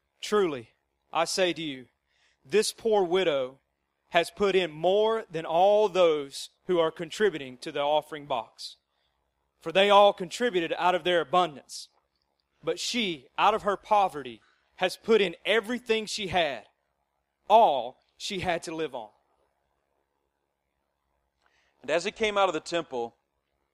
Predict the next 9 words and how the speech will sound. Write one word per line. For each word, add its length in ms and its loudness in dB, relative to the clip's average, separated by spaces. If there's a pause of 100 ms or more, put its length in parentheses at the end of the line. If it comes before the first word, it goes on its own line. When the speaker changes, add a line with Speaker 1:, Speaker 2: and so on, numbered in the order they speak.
(720)
Speaker 2:
one 120 -6
of 60 -2
his 120 -2
disciples 760 0
said 260 -6
to 100 -14
him, 340 -10 (1160)
"Look, 320 -2
teacher, 460 -14